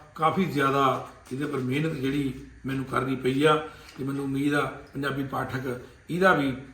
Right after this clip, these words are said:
ਜ-, ਵੈਸੇ ਜਿ-, ਜਿਨ੍ਹਾਂ ਜਿਨ੍ਹਾਂ ਨੇ ਪੜ੍ਹੀ ਆ, ਉਹਨਾਂ ਨੇ ਕਾਫੀ ਇਹਦੀ ਜਿਹੜੀ ਪ੍ਰਸ਼ੰਸਾ ਕੀਤੀ ਹੈ, ਕਿਉਂਕਿ ਜਦੋਂ ਮੈਂ, ਇਹ ਛਪੀ ਨਹੀਂ ਸੀ, ਮੈਂ ਇਹਦੇ ਜਿਹੜੇ ਭੇਦ ਆ, ਭੇਦ ਇੱਕ, ਭੇਦ ਦੋ, ਭੇਦ ਤਿੰਨ,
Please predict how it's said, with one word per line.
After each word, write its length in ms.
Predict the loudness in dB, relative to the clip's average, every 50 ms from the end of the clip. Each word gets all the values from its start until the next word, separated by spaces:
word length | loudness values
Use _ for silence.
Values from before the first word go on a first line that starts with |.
| -16 -14 -12
ਜ-, 100 | -10 -8
ਵੈਸੇ 360 | -2 2 6 6 6 6 6
ਜਿ-, 180 | 2 -4 -2
ਜਿਨ੍ਹਾਂ 200 | -2 0 2 4
ਜਿਨ੍ਹਾਂ 200 | 4 4 4 2
ਨੇ 60 | 2 0
ਪੜ੍ਹੀ 300 | 0 2 4 4 6 6
ਆ, 260 | 6 4 2 0 -6 -12 -14 -8
ਉਹਨਾਂ 140 | -4 -2 0
ਨੇ 60 | 0
ਕਾਫੀ 640 | -2 -2 -2 -4 -2 0 0 0 0 -2 -4 -8 -12 -18 -20 -18 -10 -8
ਇਹਦੀ 260 | -6 -4 -4 -2 -2
ਜਿਹੜੀ 360 | 0 0 0 0 -2 -2 -4 -6 -10 -12 -10
ਪ੍ਰਸ਼ੰਸਾ 680 | -8 -8 -6 -4 -4 -6 0 2 2 4 4 2 -2 -8 -12 -8 -6
ਕੀਤੀ 240 | -6 0 4 4 4
ਹੈ, 40 |
ਕਿਉਂਕਿ 220 | 6 4 4 4 6
ਜਦੋਂ 220 | 6 6 6 6
ਮੈਂ, 240 | 6 6 6 6 4 0 -6 -12 -8 -6
ਇਹ 80 | -2 -2
ਛਪੀ 340 | 2 2 2 4 6 6 6
ਨਹੀਂ 120 | 6 6
ਸੀ, 280 | 2 0 -2 -4 -6 -12 -18 -20 -20 -20 -20 -20 -20 -20 -20 -20 -20 -20 -18 -10 -4
ਮੈਂ 240 | -2 0 2 2 2
ਇਹਦੇ 440 | 0 0 -2 2 4 6 8 8 6
ਜਿਹੜੇ 160 | 6 2 0
ਭੇਦ 420 | 0 2 6 8 8 10 8 8
ਆ, 340 | 6 6 6 4 2 -4 -10 -14 -12 -6
ਭੇਦ 180 | -2 -2 0 0
ਇੱਕ, 200 | -2 -4 -6 -8
ਭੇਦ 300 | -4 -2 0 0 0 0
ਦੋ, 220 | 0 -2 -2 -2 -4
ਭੇਦ 180 | -4 -6 -6
ਤਿੰਨ, 220 | -6 -6 -6 -6